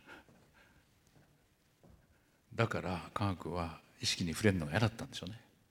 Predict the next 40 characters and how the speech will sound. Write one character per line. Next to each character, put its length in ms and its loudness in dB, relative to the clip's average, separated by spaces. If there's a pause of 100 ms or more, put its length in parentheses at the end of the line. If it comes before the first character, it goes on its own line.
(640)
し 120 0
か 120 6
も 180 4
も 100 6
う 20 2
一 160 0
つ、 160 -4
だ 120 4
か 100 4
ら 80 6
さ 100 0
っ 40 -4
き 80 -4
自 140 0
己 20 -4
言 260 2
及 160 -6
の 80 -10
話 260 -8
を 40 -14
し 80 -10
た。 160 -18 (340)
自 120 2
分 140 2
で 80 4
自 100 4
分 160 4
の 80 4
こ 100 4
と 100 0
を 40 2
言 60 -2
う 20 -4
と 100 0
危 120 -4
な 80 -2
く 80 -8
な 100 -10
る 60 -18
か 220 -14